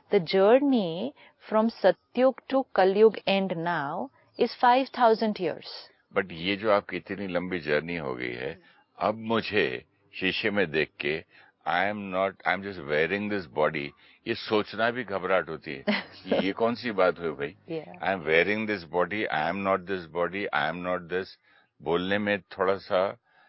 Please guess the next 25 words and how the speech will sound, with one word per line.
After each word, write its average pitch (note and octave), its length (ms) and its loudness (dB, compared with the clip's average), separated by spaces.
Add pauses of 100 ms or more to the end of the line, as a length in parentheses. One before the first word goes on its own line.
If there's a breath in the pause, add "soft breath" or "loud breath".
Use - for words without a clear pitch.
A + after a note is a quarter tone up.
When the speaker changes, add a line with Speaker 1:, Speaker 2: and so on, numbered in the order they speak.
(220 soft breath)
Speaker 2:
अब D2+ 80 -10
देखूंगा F#2+ 400 -2
तो F#2+ 120 -6
घबरा F2 340 2
भी G#2 140 -4
जाऊंगा C#2 300 -2
शीशे C#2+ 320 -8
में, C#2+ 140 -4
"यार, C#2+ 140 -4
फिर G#2 220 -2
Speaker 1:
हाँ। E2 100 -12
Speaker 2:
मैं, - 120 -4
तो G#2 100 -2
मैं G#2 120 0
हूँ F2+ 220 -2
कौन?" D#2 260 0 (200)
Speaker 1:
See, G3+ 140 -10 (500 loud breath)
which G#3 260 0
means B3+ 220 4
जो A3 300 6
चीज B3+ 400 -2 (100)
absolute B3 720 0
normal F3 540 4
थी, D4+ 280 0 (1600)
absolute B3 500 2